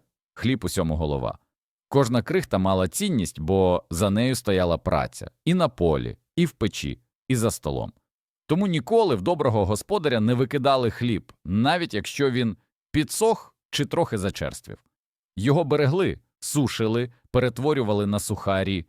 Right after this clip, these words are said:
щоби взимку мати запас поживного продукту і щоб не пропала ні одна окрайка Божого дару. Сушіння хліба на сухарі — справа проста, але в ній є своя мудрість.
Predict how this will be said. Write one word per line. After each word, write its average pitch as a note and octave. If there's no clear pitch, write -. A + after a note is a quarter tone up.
щоби A#2+
взимку B2
мати G#2+
запас G#2+
поживного A#2+
продукту G#2+
і A#2+
щоб A#2+
не B2+
пропала C3+
ні A#2
одна B2
окрайка G#2
Божого E2
дару. B1
Сушіння C3
хліба G#2+
на F2+
сухарі — A2
справа E3
проста, -
але A#2+
в G#2+
ній C3
є A2+
своя F#2
мудрість. F#2+